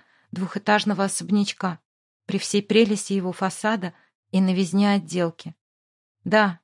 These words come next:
кивнула я. "Так вот", Спиридонов одарил меня пристальным взглядом, хотя этот взгляд, казалось, был направлен куда-то поверх меня. Сергей был миролюбимым человеком,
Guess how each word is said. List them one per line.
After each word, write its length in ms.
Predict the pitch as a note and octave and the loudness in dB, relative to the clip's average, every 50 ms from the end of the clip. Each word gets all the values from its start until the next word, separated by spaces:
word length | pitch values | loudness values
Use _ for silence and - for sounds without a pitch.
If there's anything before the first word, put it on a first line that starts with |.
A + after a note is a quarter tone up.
| _ _ - | _ _ -14
кивнула 400 | - F#3+ E3 E3+ F3+ F3+ F#3 F#3 | -12 -10 -6 -6 -4 -4 -4 -4
я. 280 | F3+ E3 F3 E3+ E3 - _ _ _ _ _ _ _ _ _ _ _ _ _ _ _ | -4 -6 -8 -10 -10 -14 _ _ _ _ _ _ _ _ _ _ _ _ _ _ _
"Так 200 | - G#3 G#3 - | -8 -8 -6 -4
вот", 320 | F3+ A3+ A#3 G3+ G3+ - _ _ _ _ _ _ _ _ _ _ - | 0 2 2 2 0 -4 _ _ _ _ _ _ _ _ _ _ -20
Спиридонов 640 | - - - G#3 G#3 A3+ - A3+ A#3 A3+ A3+ - | -8 -2 0 2 4 4 6 6 6 6 4 4
одарил 280 | F3 F#3 G#3+ G#3 A#3+ B3 | 2 4 4 6 6 6
меня 280 | A#3+ A3+ G#3+ G#3+ A3+ | 6 4 4 4 2
пристальным 500 | A3 - G#3+ A3+ G#3+ - - G#3+ G#3+ A3 | 2 2 0 0 0 0 0 0 2 2
взглядом, 540 | G#3 - - G3+ F#3+ F3+ F3 F3 E3+ E3 E3+ _ _ _ _ _ _ _ - | 0 0 -2 -2 -2 -2 -2 -4 -6 -10 -12 _ _ _ _ _ _ _ -4
хотя 220 | - G3+ G3+ - A#3 | -4 -2 2 4 4
этот 300 | A3+ A3+ A3+ A3 G#3+ - | 4 4 4 0 -2 -2
взгляд, 340 | E3 G3+ G3+ A#3 C4 B3+ | -4 0 0 0 0 0
казалось, 480 | - G#3 G3+ E3+ G3+ A3 A3+ A3+ G3+ F#3 | 0 -2 0 2 2 2 2 2 0 0
был 140 | D#3 G3+ A3 | 0 2 2
направлен 540 | A3 A3 G#3+ A3 - A3+ A#3+ A3 A#3+ A3 G3+ | 2 2 2 2 0 0 0 2 0 -2 -2
куда-то 380 | - F#3+ E3+ G3+ G#3+ G#3+ G3+ | -2 -2 0 0 0 0 -2
поверх 400 | - - F#3+ E3+ F#3+ F#3+ - - | -2 -2 -2 0 -2 -4 -4 -2
меня. 380 | G#3 G#3+ G#3+ G3+ F#3+ F3 D#3+ - _ _ _ _ _ _ _ _ _ _ _ _ _ _ _ _ _ | -2 0 0 0 -2 -4 -6 -12 _ _ _ _ _ _ _ _ _ _ _ _ _ _ _ _ _
Сергей 420 | - - G#3 G#3 G3 - - C4 C4+ | -6 -2 -2 -2 0 2 2 2 2
был 260 | F3+ D3+ G#3 A#3 B3 | 2 0 0 0 2
миролюбимым 800 | A3+ G3+ G3 G3 F#3+ F3 F#3 D#3+ E3+ A3+ A3 G#3+ G3+ G3 F#3+ - | 2 0 0 0 -2 -2 -2 -2 0 0 0 0 0 -4 -6 -6
человеком, 720 | - - G3+ G#3+ A3 F#3+ G3 F3+ F3 - - D#3+ D#3+ | -6 -4 -2 -2 -2 -2 -2 -4 -4 -6 -10 -14 -14